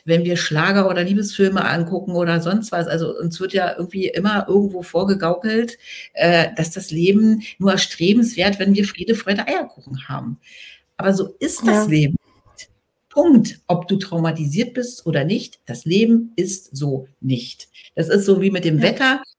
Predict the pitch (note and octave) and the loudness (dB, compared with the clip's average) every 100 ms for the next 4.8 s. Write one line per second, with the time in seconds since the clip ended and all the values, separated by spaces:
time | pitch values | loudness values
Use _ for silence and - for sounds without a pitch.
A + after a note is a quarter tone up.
0 | - A3 C#4+ E3+ F3 F#3 E3 E3 C#3 F#3 | -2 2 2 2 0 0 -4 -4 -4 0
1 | B3 B3 A3+ A3+ G#3+ G3 E3 D#3 - E3 | 2 2 2 0 2 2 2 -2 -2 -2
2 | D#3+ - E3 - C3+ C3 A3+ B3+ A#3+ A3+ | -2 -4 -8 -4 -2 0 0 0 2 2
3 | A3 - - E3+ G#3+ A3 E3 E3 - D3 | 0 -8 -10 0 2 2 2 0 -2 -2
4 | D3 D3+ - D#3+ D#3+ D#3 D#3 | 0 0 -2 -6 -4 -2 0